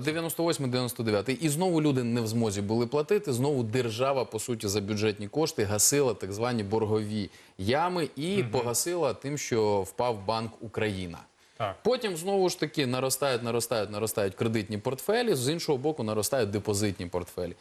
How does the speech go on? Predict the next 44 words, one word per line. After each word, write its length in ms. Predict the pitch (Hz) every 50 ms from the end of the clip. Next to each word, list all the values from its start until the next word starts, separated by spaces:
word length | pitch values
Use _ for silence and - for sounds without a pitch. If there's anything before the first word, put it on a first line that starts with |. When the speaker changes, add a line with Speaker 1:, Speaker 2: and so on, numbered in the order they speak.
| - - - - -
Speaker 1:
Нова 380 | 107 113 120 120 117 120 120 110
криза, 340 | - 117 113 107 92 95 90
дві 160 | 85 90 87
тисячі 300 | 82 - 92 - - 104
восьмий 380 | 101 113 113 110 - 156 170
рік, 160 | 196 226 208 -
тобто 240 | - 113 101 - 101
десять 360 | 98 110 110 101 - 92 101
років 320 | 101 95 87 - - 101
віха 280 | 95 104 107 104 - 131
відбувається, 680 | 110 127 143 147 165 190 220 240 262 254 240 240 - 208 - - - - - - - - _ _ _ _ -
падає 460 | 135 131 127 117 107 104 98 95 90 - - _ _ _
чергова 420 | - - - 120 117 110 113 117 107
банківська 560 | 101 113 110 104 101 - 110 - - 127 120
система, 420 | 127 156 151 - 233 233 208 165
і 40 | 139
наші 320 | 135 135 127 120 - 117 113
люди 200 | 117 113 104 98
знову 260 | 95 107 107 101 95
так 180 | 87 - 85 -
сідають, 380 | - 104 110 139 151 131 107
ручки 300 | 101 101 101 - - -
склали, 340 | 90 - - 101 104 98 90
кажуть: 260 | - 90 85 87 85 -
«Ну, 160 | 104 117 117
слава 400 | 110 - - 101 92 85 85 82
Богу». 300 | 76 80 78 82 87 85 - _ - - _ -
Одні 340 | 117 120 120 123 139 139 120
вбиваються, 640 | 107 101 110 117 113 117 113 104 98 92 - 90
тому 240 | - - 98 98 95
що 140 | - - 104
їхні 200 | 98 - 117 117
депозити 460 | 127 147 143 185 185 240 262 226 233
погоріли, 560 | 233 - 196 190 180 180 185 175 156 120 - -
а 120 | - 107
в 100 | 101 -
тих, 140 | - 143 127
в 60 | -
кого 180 | - - 131 135
кредити 360 | - 170 165 180 202 190 160
погоріли, 360 | 131 - 113 107 107 110 110
вони 140 | 113 123 131
кажуть: 200 | 127 147 143 147
«Ну, 160 | - 208 226